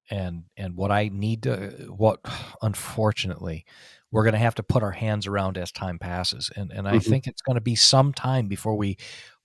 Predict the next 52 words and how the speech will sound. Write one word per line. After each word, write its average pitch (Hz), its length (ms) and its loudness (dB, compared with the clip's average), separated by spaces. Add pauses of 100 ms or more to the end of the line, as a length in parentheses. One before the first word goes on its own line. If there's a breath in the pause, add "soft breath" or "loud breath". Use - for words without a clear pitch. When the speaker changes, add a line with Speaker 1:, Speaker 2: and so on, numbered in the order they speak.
(200)
Speaker 1:
fully 131 380 8
understand 98 640 0
the 87 60 -4
consequences 92 720 -2
of 87 120 -4
everything 87 420 -6
that - 120 -6
we've 87 220 -4
done 87 240 -2
here. 78 280 -10
And, 113 220 0
and 135 160 6
I'm 160 60 8
gonna 190 160 4
say 151 180 6
we've 107 300 2
done 104 180 4
because 98 340 -2 (380 soft breath)
we, 123 280 4
the 127 100 0
patriots, 113 680 2
we, 117 220 4
the 117 100 -2
freedom 110 380 -2
lovers, 101 400 0 (320 soft breath)
we 156 160 8
allowed 110 460 8
this 80 200 -6
to - 80 -10
happen, 90 400 -6 (400)
Speaker 2:
Mm. 101 240 12
Speaker 1:
okay? 110 240 6 (920)
And 123 140 6
when 127 100 6
you 143 140 4
go 151 180 4
out 127 200 8
in 107 100 -2
public 127 380 0
and 101 80 -4
everybody's 123 480 2
wearing 117 280 2
a 92 40 -4
mask 104 460 2
because 95 240 -4
there's 90 140 -6
a 87 60 -6
little 127 240 0
sign 151 420 2
on 107 140 2
a 87 60 -4
door, 85 420 -8